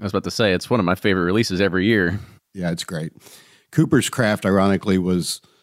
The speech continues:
Speaker 2: built to pay homage to the Coopers. And now I'm in a role where I'm kinda saying, "You don't need those guys as much as you used to." <laughs>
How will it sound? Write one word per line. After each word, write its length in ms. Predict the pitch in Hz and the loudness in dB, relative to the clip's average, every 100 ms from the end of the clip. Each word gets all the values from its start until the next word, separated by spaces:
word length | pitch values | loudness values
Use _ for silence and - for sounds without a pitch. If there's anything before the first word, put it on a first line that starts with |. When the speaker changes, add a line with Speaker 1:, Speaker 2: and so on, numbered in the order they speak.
| _ _ | _ _
Speaker 2:
built 240 | - 110 98 | 0 0 0
to 140 | 107 | -4
pay 260 | - 113 104 | 0 2 4
homage 760 | 101 92 92 101 90 90 - | 4 4 4 4 2 0 -2
to 100 | - | -6
the 320 | 95 85 80 78 | -4 -2 -4 -8
Coopers. 640 | - 117 92 87 85 87 - _ _ _ _ _ _ _ | -2 0 0 -4 -6 -8 -16 _ _ _ _ _ _ _
And 140 | 90 90 | -2 2
now 180 | 95 | 2
I'm 120 | 98 95 | 4 4
in 60 | |
a 60 | 90 | 4
role 220 | 90 90 | 2 0
where 160 | 87 90 | 0 -2
I'm 140 | 85 | -2
kinda 400 | - 92 82 78 | -4 -4 -4 -6
saying, 360 | - 98 90 87 | -8 -2 0 -2
"You 100 | 90 | -2
don't 140 | 87 | -2
need 180 | 98 85 | 0 -2
those 180 | 82 82 | -4 -8
guys 300 | 98 82 82 | -8 -10 -10
as 120 | 85 | -8
much 260 | 92 87 92 | -8 -8 -10
as 260 | 82 - 110 | -10 -12 -14
you 180 | 98 92 | -16 -8
used 340 | 98 101 - | -4 -4 -6
to." 180 | - - - - 208 - | -18 -20 -16 -8 -6 -2
<laughs> 140 | 247 | -2